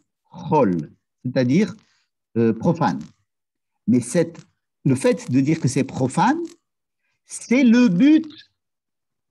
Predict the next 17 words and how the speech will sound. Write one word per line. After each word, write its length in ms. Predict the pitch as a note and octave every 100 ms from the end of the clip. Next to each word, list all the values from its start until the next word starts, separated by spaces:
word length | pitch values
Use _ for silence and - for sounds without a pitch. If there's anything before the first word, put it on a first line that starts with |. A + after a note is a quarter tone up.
| _ _ -
ultime 800 | F3+ F3+ - - F#3+ B3+ D#4 C3+ _ _ _
de 200 | B2+ A2+
l'entrée 320 | D3 D3 D#3
en 120 | C3+ A2+
Israël. 440 | G2 - D2+ C#2 _ _ _ _ _ _ _
C'est-à-dire 540 | - G3+ F#3 C3+ A#2+ A2+
de 80 | C3
trouver 420 | G#3+ F#3 F#3+ - -
ce 80 | -
que, 120 | E3+
ce 280 | D#3+ - D#3
qu'on 140 | E3+ D#3+
peut 140 | F#3+
appeler 280 | E3+ F3+ G3+
la 100 | E3
Kedushat 520 | - D3 E3 A#3 A#3+ A2+
Hachol, 500 | C3+ - D#3 G#2+ E2+